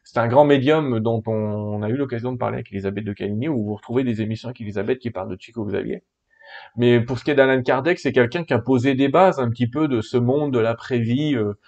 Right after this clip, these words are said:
dans ses livres. Et c'est intéressant, tout me paraît pas juste, mais c'est intéressant.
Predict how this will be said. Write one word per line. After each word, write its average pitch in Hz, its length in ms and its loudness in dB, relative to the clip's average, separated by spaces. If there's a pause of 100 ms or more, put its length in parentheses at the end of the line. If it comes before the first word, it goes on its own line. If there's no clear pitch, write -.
(300)
dans 117 200 0
ses 117 240 0
livres. 120 460 4
Et 104 40 4
c'est 135 160 -4
intéressant, 143 680 2
tout 165 160 -4
me 151 160 0
paraît 147 260 4
pas 143 120 2
juste, 156 360 -4
mais 131 100 -4
c'est 120 180 -10
intéressant. 120 480 -6